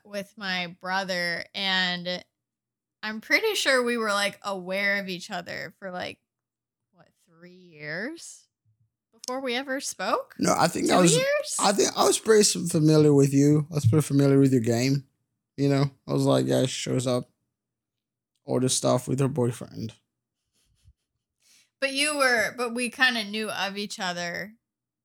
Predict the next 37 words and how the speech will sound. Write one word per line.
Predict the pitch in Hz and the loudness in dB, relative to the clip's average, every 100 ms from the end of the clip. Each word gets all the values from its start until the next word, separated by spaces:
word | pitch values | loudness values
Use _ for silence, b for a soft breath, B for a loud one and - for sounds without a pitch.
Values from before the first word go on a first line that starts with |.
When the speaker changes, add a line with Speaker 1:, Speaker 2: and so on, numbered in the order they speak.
| _ | _
Speaker 1:
for | 214 185 175 | -10 -8 -6
a | |
couple | 202 170 170 | -10 -14 -12
years | 156 - - - - | -12 -12 -12 -16 -20
before | 190 - 160 147 - | _ -14 -10 -10 -12
anything | 170 160 170 151 | -16 -16 -18 -18
ever | 170 156 | -18 -18
started | - - - - - _ | -20 -20 -20 -20 -20 _
between | _ - - | _ -20 -20
us, | - - - | -20 -20 -14
right? | 170 175 - _ _ _ | -14 -14 -18 _ _ _
Speaker 2:
Yeah. | 285 202 110 - _ _ _ _ _ 170 | -2 0 0 -4 _ _ _ _ _ -14
Speaker 1:
Yeah. | 151 202 - _ _ _ - | -12 -14 -20 _ _ _ -4
But | 240 | 2
yeah, | 247 208 | 2 2
so | - 247 220 | 2 2 2
my | 220 269 | 2 0
first | 330 370 294 240 | -2 -4 -4 -2
memory | 208 190 180 175 165 165 - | -2 -2 -4 -6 -8 -12 -14
of | 196 190 | -14 -12
you, | 185 180 175 175 180 185 _ - | -8 -6 -6 -8 -12 -16 _ -6
I, | 185 - | -4 -2
I | 208 | -2
don't | 208 220 247 233 | -2 -2 -2 0
remember | 226 196 190 185 185 | -2 -2 -2 -2 -4
the | 175 175 | -4 -10
first | - 170 - | -10 -10 -12
time | 196 180 165 | -10 -10 -10
that | 160 | -10
I, | 156 156 151 269 _ | -6 -6 -8 -16 _
like, | 170 - - | -18 -14 -8
saw | - 170 | -8 -6
you | 165 165 165 | -8 -10 -12
or | 160 | -12
that | 160 156 | -12 -14
you | 165 | -16
took | - | -20